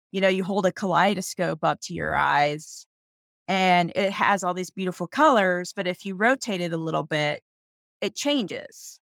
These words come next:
And that's what I feel like this whole experience has done for me. You know, like, if we wanna, like, zoom all the way back to twenty fourteen when Karen was murdered,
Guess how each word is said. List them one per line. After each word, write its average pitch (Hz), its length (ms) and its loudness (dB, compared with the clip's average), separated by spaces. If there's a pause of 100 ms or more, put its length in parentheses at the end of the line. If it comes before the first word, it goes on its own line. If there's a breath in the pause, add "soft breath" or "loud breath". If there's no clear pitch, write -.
(140)
And 208 640 2 (440)
that's 240 300 2
what 254 120 2
I 220 100 4
feel 214 240 -4
like 180 260 0
this 180 220 -8 (200)
whole 202 240 2
experience 165 640 -2
has 165 140 -14
done 151 320 0
for 127 160 -10
me. - 380 -16 (800)
You 208 140 0
know, 196 480 4
like, 190 240 0 (600)
if 214 140 -6
we 233 80 -4
wanna, 208 280 2
like, 190 280 2
zoom 208 320 -2
all 202 100 2
the 190 80 0
way 190 120 0
back 180 340 2
to 180 140 -14
twenty 185 300 -6
fourteen 190 880 -6 (120)
when 175 260 -2
Karen 180 460 0
was 165 180 -4
murdered, 156 560 -2